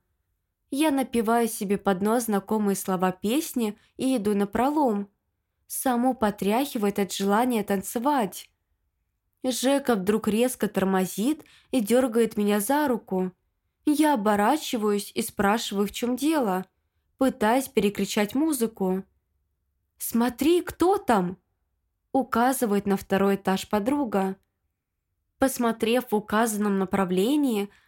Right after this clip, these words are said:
мгновенно столбенею. Сердце замирает, пульс взрывает виски. «Яр!»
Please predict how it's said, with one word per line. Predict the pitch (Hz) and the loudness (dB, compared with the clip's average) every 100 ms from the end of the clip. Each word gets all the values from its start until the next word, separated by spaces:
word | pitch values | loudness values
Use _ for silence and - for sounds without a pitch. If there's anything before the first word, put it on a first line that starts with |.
| - | -4
мгновенно | 233 247 233 220 220 247 220 | 2 4 4 2 2 2 0
столбенею. | - 196 185 202 233 277 285 208 185 185 _ _ _ _ _ _ | -2 -2 0 0 2 2 2 2 0 -4 _ _ _ _ _ _
Сердце | - 214 233 233 202 | -6 0 0 0 -2
замирает, | 185 185 180 180 220 285 202 - _ - | 0 0 2 2 2 2 0 -4 _ -2
пульс | 214 247 - | 0 0 -2
взрывает | 208 202 185 190 190 | 0 2 2 0 0
виски. | 233 233 - 294 262 185 190 _ _ _ _ _ _ _ _ - | -4 -4 -4 -2 0 -2 -4 _ _ _ _ _ _ _ _ -14
«Яр!» | - 196 220 185 180 | 0 2 2 0 -6